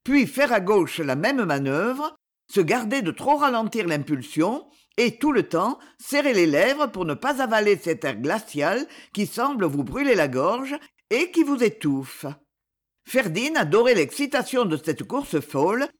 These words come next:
qui lui fouettait le sang, lui embroussaillait les cheveux et lui donnait l'impression d'être une étoile filante.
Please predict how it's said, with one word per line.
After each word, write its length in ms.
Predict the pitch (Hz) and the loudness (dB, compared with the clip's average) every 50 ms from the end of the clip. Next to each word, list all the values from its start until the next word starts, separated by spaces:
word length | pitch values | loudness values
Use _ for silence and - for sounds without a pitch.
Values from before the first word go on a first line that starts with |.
| _ _ - | _ _ -2
qui 100 | 226 226 | 0 0
lui 160 | 185 175 185 | 2 2 0
fouettait 400 | - - 262 277 - 285 294 269 | 0 0 -2 -2 0 2 0 2
le 140 | 220 165 151 | 2 2 0
sang, 420 | - - - 147 175 208 277 - - - _ | 0 -4 -2 0 0 0 -2 -6 -10 -18 _
lui 160 | 165 196 214 | -2 4 4
embroussaillait 640 | 196 175 156 151 202 302 320 - 330 277 240 240 240 | 4 4 4 0 0 -2 0 2 0 2 4 4 2
les 160 | 214 165 156 | 4 2 0
cheveux 540 | 139 - - 139 120 123 139 175 226 294 339 - - - - | -2 -2 -4 -4 -2 0 2 2 2 0 -4 -12 -20 -8 0
et 100 | - 185 | 2 2
lui 140 | 175 175 156 | 2 2 2
donnait 320 | 160 247 311 320 294 247 | 4 2 4 4 2 2
l'impression 640 | 196 165 147 139 160 160 156 - - 175 202 254 330 | 2 0 0 0 0 0 0 0 -4 -4 -2 -2 -2
d'être 240 | 311 220 - - 156 | -2 -4 -2 0 -2
une 80 | 147 | 0
étoile 380 | 170 208 - 254 277 330 330 269 | 0 -2 0 2 2 2 2 0
filante. 680 | - - 202 143 123 120 123 123 117 127 135 _ | -2 -2 0 0 2 0 0 -2 -6 -8 -12 _